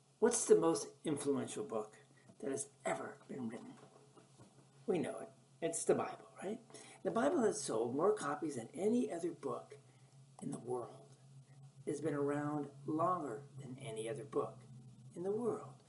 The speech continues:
And it has affected the hearts of more people than any other book in the world. Why is that? It's simply because the Bible is God's word, and his word can be summarized into two main teachings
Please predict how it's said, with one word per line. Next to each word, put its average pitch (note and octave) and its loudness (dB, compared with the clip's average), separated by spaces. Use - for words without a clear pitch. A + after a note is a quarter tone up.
And F#3 -2
it F#3 -2
has F#3 -2
affected G#3+ -2
the G3+ -2
hearts - -6
of C#3 -6
more F3 2
people D#3+ -2
than D3 -2
any C3+ 4
other E3+ 2
book E3 -2
in G#3+ 2
the B3+ 4
world. C4+ 2
Why G#3+ 0
is C4+ 2
that? - -6
It's - 0
simply A#3+ 2
because C#3+ 0
the - -4
Bible G2+ -6
is - -6
God's C#3 -4
word, A2 -2
and A2+ -10
his C#3 2
word D#3+ 2
can C#3 -4
be C#3 -4
summarized F#3+ -4
into - -6
two G3+ 4
main E3+ 0
teachings E3+ 0